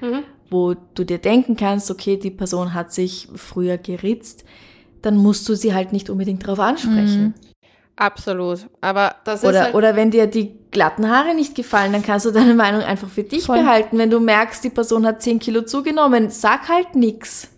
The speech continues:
Speaker 3: Mhm.
Speaker 2: Es ist doch für dich selber so egal.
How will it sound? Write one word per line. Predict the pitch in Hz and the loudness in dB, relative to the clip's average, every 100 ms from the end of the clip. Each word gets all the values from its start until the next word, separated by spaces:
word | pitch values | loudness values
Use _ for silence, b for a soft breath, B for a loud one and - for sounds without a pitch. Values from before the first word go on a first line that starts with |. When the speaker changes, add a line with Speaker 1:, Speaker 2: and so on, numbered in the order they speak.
| - | 0
Speaker 3:
Mhm. | 214 202 | 4 4
Speaker 2:
Es | 208 | 4
ist | 262 - 269 | 0 0 0
doch | 185 | 0
für | - 262 | -2 -4
dich | 262 320 - - | -2 -4 -4 -4
selber | 440 453 311 190 - | -2 0 -2 -4 -8
so | - - - 381 359 381 339 | -18 -12 -6 -2 0 -2 -4
egal. | 330 285 254 208 185 | -6 -4 -4 -6 -8